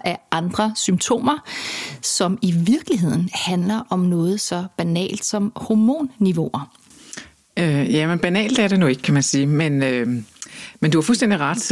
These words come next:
Speaker 2: Altså, der er rigtig mange kvinder, som rent faktisk går og putter med alle deres meget mærkelige symptomer,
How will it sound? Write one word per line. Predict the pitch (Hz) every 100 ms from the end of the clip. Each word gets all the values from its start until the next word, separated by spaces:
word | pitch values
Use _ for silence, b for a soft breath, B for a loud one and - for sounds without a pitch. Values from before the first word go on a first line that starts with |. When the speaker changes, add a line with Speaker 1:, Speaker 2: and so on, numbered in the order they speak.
| -
Speaker 2:
Altså, | 175 147 170 151 147
der | 165
er | 147
rigtig | 170 208
mange | 165 175
kvinder, | - 170 185 202
som | - 165
rent | 151 156 160 -
faktisk | 156 - -
går | - 160 -
og | - 170 156 147
putter | - 202 226
med | 214 175
alle | 156 175
deres | 185 165 156 160
meget | 151 170
mærkelige | 180 156 156 196 175
symptomer, | - 160 165 160 175